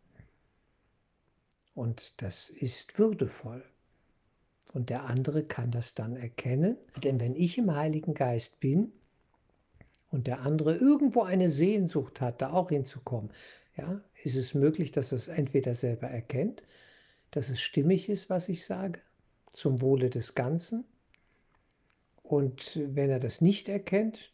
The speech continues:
dann will er streiten und dann will er ballern und das darf er auch, aber dann ziehe ich die Grenze und, und ziehe mich dann an dem Punkt zurück und sage, "Ich lasse es da stehen. Ich sehe es anders, aber ich stehe zu mir."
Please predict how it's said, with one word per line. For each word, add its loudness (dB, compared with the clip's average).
dann 2
will 4
er 0
streiten 0
und 0
dann 0
will 2
er 0
ballern 0
und -4
das -2
darf -2
er -6
auch, 2
aber -2
dann -2
ziehe -2
ich -2
die -2
Grenze -4
und, -6
und -2
ziehe 0
mich -2
dann -4
an -4
dem -2
Punkt -4
zurück 0
und -2
sage, -6
"Ich -6
lasse -2
es -8
da -2
stehen. -6
Ich 2
sehe 2
es -4
anders, -8
aber 0
ich -2
stehe 2
zu -2
mir." 0